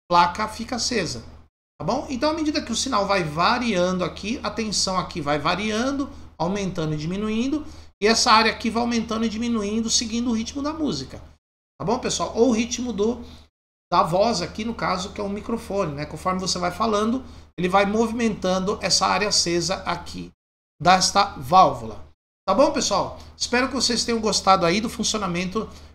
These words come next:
dessa válvula, desse duplo triodo chamado de olho mágico.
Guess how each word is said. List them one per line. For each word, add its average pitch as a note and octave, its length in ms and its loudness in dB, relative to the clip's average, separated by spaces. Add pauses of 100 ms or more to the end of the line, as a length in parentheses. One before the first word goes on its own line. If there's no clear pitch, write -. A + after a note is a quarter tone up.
(220)
dessa F#3+ 500 4
válvula, F3 480 2
desse G3+ 240 0
duplo A3 300 0
triodo F#3+ 640 0 (240)
chamado G3 460 2
de F3+ 320 0
olho G#3 400 2
mágico. D3 680 2